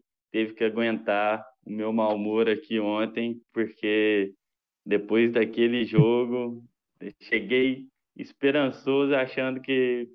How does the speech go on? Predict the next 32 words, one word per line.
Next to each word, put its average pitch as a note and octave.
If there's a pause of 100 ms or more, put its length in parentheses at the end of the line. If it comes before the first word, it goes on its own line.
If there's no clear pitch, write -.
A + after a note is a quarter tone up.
(180)
ia A#2+
ser B2
mais B2+
um C3
título B2+
sobre B2
o A#2
Fluminense, A#2+ (840)
e A2+
terminei B2
o B2
jogo A#2 (880)
daquele B2
jeito, G#2
né? G#2+ (1080)
Dei A2
aquela A#2
coringada A2+ (200)
no A2+
fim A2+
do A2
jogo. A2
Então, A#2
meu A2+
salve A2+
especial A2
aí G2+
vai G#2
pra G#2+
minha A2
esposa, G2+
Gabriela. F#2